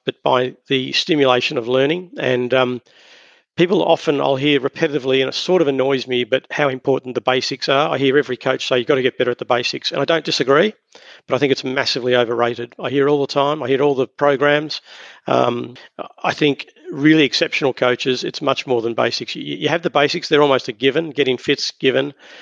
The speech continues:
but to actually get smarter at hockey and to, to hurt other teams, to be smart in how you play is, to me, the real challenge. And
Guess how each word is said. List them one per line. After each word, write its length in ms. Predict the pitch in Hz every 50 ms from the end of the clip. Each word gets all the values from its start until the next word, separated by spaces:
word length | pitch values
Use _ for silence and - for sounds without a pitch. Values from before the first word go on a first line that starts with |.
| - -
but 120 | _ 139 -
to 80 | -
actually 200 | 180 170 - 214 180
get 120 | 160 -
smarter 520 | - - - 151 139 135 135 135 - - 127
at 80 | 117
hockey 440 | 117 127 123 - - 131 139 170 220
and 280 | 214 - 135 127 120 113
to, 340 | - - 127 120 120 120 117 - _ _ _ _ _ _ _ _ _ _
to 140 | - - 127
hurt 260 | 107 151 151 160 -
other 200 | 147 143 123 135
teams, 480 | 131 - - 135 127 131 127 123 120 -
to 100 | - 131
be 120 | 110 123
smart 340 | 117 - - 151 135 135 127
in 60 | 113
how 80 | 110 120
you 140 | 120 117 113
play 440 | - - - - 127 120 120 120 120
is, 200 | 123 131 120 113 -
to 160 | - - 131
me, 180 | 127 127 127 120
the 120 | 120 120
real 180 | 120 131 135 123
challenge. 540 | - - - 123 123 127 143 160 170 151 -
And 240 | 127 123 127 123